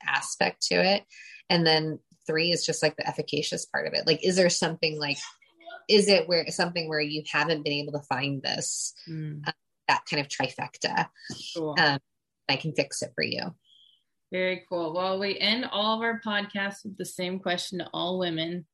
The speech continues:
Speaker 2: all walks of life. What makes you feel most alive?
Speaker 1: I mean, I,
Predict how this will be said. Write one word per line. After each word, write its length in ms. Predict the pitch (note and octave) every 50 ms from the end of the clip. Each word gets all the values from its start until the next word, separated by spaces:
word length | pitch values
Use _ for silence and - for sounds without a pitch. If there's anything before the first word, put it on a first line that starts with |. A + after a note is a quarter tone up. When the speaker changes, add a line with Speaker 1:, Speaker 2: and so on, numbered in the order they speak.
| _ _ _ _ _ _ -
Speaker 2:
all 200 | - E3+ F3 G3
walks 320 | G3+ G3+ G3+ G3+ - -
of 80 | F#3+ E3+
life. 440 | E3 D#3 D3+ D3 C#3 C#3+ D#3 - - _ -
What 400 | F#3+ F3+ F#3 G3+ A3+ A#3+ - B3+
makes 320 | B3 C4 C4+ C4+ - -
you 160 | C#4 C4+ C4
feel 340 | C4 - - G3 F#3+ F#3+ F#3
most 480 | F3 E3 D#3+ D#3+ E3 E3+ E3 - - -
alive? 640 | D#3+ D3+ D3 D3 C#3+ C3 B2+ A#2+ G#2+ - - - - - _ _ _ _ _ _ _ _ _ _ _ _ _ _ _ _ _ _ _ _ _ _ _ - - - _ _ _ _ _ _ _ _ _ _ _ _ _ _ _ _ _ _ _ _ -
Speaker 1:
I 140 | D4 D4
mean, 200 | C#4 C#4+ C4+ C4
I, 220 | B3 A3 G#3+ -